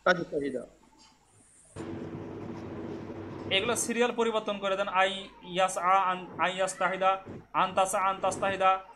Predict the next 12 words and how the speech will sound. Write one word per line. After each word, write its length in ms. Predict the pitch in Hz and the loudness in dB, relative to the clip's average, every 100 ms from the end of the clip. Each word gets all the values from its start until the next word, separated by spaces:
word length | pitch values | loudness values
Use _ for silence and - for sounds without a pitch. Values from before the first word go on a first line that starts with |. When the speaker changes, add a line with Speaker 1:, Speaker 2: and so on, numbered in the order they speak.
| _ - | _ -2
Speaker 2:
আন 300 | 151 185 196 | 4 4 4
তাসআ 260 | 185 180 190 | 0 2 2
আন 220 | 190 185 | 2 2
তাস্তাহিদা, 580 | 190 185 190 190 190 190 170 | 0 0 0 2 4 4 4
আন 240 | 190 214 - | 2 2 2
তাসঈ 720 | 196 190 - 175 170 233 285 - - | 4 4 -2 -4 -2 0 -2 -4 2
আন 300 | 180 254 320 - - - - - - - - - - - - - - - - | 4 4 -2 -8 -14 -20 -20 -16 -14 -14 -16 -20 -20 -14 -14 -12 -12 -10 2
তাস্তাহিদি। 720 | 208 202 - 196 196 196 165 120 - - - - - - - 180 | 4 6 6 2 4 0 0 -2 -8 -14 -14 -16 -20 -10 4 4
আন 100 | 226 285 - - - - - | 4 0 -6 -8 -8 -4 4
আসআ 380 | 196 220 202 254 196 | 4 8 10 10 10
আন 80 | 220 - 202 | 6 6 4
আস্তাহিদা। 420 | 208 175 143 | 6 0 0